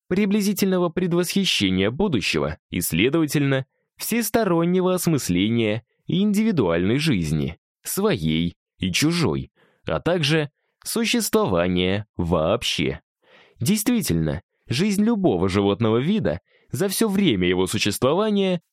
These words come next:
в некоторой степени подобна одному мгновению, поскольку она — представляет собой осознание лишь настоящего, без всякого осмысления прошедшего и будущего, то есть смерти.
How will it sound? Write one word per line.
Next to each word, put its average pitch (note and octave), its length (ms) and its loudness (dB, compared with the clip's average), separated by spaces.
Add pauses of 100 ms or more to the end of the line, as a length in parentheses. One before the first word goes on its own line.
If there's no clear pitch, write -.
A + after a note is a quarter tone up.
в G#2 160 0
некоторой A3+ 480 0
степени F3+ 480 0
подобна A#2+ 540 0
одному G2 340 0
мгновению, G#2 800 0
поскольку F2 500 0
она — D3+ 340 0 (400)
представляет G3 680 0
собой F3 320 0
осознание A#2 640 0
лишь A#2 280 -2
настоящего, C3 1000 0 (340)
без G3 220 0
всякого F2+ 480 0
осмысления G2+ 600 0
прошедшего C3 600 -2
и D#3 60 0
будущего, D#2+ 640 -2 (320)
то F3+ 100 -4
есть E3+ 180 -2
смерти. F2 640 -2